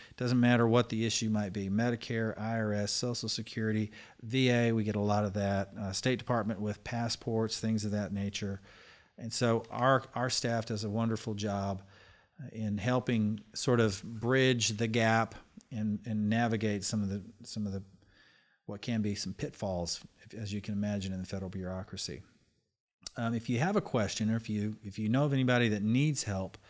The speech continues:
uh, that's what we wanna do. We wanna start two thousand sixteen off right and make sure that, uh,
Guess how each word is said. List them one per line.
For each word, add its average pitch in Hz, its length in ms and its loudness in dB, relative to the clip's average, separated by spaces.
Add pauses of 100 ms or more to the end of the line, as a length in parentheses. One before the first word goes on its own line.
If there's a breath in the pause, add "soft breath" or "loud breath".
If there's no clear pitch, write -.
(500 loud breath)
uh, 98 180 -8 (100)
that's 135 200 0
what 120 140 2
we 120 100 0
wanna 117 240 2
do. 104 220 0
We 117 100 2
wanna 139 160 2
start 127 380 2
two 127 120 -2
thousand 117 320 0
sixteen 117 440 -2
off 107 240 0
right 110 460 0
and 104 180 -2
make 107 160 0
sure 113 220 0
that, 101 280 -2
uh, 98 200 -2